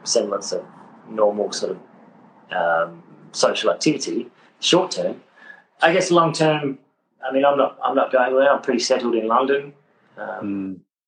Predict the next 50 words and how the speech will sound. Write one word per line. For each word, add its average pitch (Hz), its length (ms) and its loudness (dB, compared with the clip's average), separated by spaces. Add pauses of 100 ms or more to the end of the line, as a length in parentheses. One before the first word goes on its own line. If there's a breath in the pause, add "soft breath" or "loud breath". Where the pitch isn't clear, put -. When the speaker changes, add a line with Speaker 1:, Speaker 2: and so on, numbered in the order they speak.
(2000 loud breath)
Speaker 2:
I 160 40 6
was 160 200 4
Speaker 1:
yeah. 185 80 4
Speaker 2:
gonna 135 240 4
ask 131 160 2
you 147 100 4
about 117 220 2
the 110 80 -4
fact 117 340 -2
as 110 220 2
to - 80 0
whether 110 200 2
or 110 40 0
not 110 160 -2
you 107 80 0
missed 107 320 2
the 101 100 2
kind 104 200 0
of, 101 120 2
like, 101 220 0
the 104 420 2 (280)
Barossa 110 500 2
Valley 104 400 4
or 101 80 0
that 113 140 0
sort 110 180 0
of 101 140 -2
stuff - 280 0
from, 104 380 0
from 101 300 0
South - 260 2
Australian 113 420 2
perspective, 101 520 2
but 110 100 4
I 117 60 4
guess 165 200 2
you 127 80 2
kinda 107 200 2
left 101 560 0 (320)
South 101 260 2
Australia 95 460 0
before 104 320 2
you 101 120 4
really 98 200 4
got 98 120 0
stuck - 300 2
into 123 160 2
that 104 200 0
sort 101 160 2
of 95 120 0